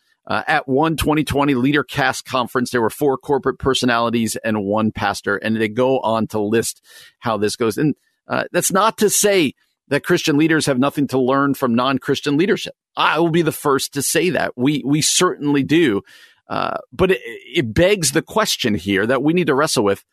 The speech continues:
Are we hiring corporate experts to teach our pastors how to lead churches? And the Christian leadership industry has intentionally embraced the corporate business paradigms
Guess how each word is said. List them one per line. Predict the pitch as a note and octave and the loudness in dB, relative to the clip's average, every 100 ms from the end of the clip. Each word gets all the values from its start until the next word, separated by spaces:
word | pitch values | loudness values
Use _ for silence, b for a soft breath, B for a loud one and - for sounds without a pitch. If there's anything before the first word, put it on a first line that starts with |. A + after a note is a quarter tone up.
| b b | b b
Are | C3+ | 0
we | F#3 | 2
hiring | G#3 D#3 D#3 D#3+ D#3+ | 0 2 2 2 -2
corporate | - D3+ - D#3+ | -2 -2 0 -2
experts | - - - A#2+ - | -2 -6 -4 -4 -2
to | A#2+ | -6
teach | A2+ C3+ B2+ | -2 -2 0
our | C3+ | -2
pastors | - A2 - A#2 G#2 | 0 -2 -2 -2 -2
how | G#2 | -2
to | G2+ | 0
lead | A2 G#2+ | -2 -2
churches? | E3 E3 - - _ _ _ _ _ _ _ _ _ _ - | -4 -6 -18 -20 _ _ _ _ _ _ _ _ _ _ 0
And | E3 | 0
the | |
Christian | D#3+ E3+ E3+ F#3 D#3 | 2 2 2 2 2
leadership | C#3 D#3 - - | 4 2 0 0
industry | B2+ B2+ - C3+ | 2 0 2 0
has | A#2+ | 2
intentionally | B2 - B2 - D3 | 0 0 -2 0 0
embraced | C3+ A2+ A2+ - | 2 0 0 -2
the | B2 | -6
corporate | - A#2 G#2+ B2+ A2 | -2 -4 -2 -4 -2
business | B2 A#2 B2 A#2+ | -4 -2 -2 -6
paradigms | - C3+ D#3+ C3 G#2 G#2+ | -4 -2 0 2 0 -2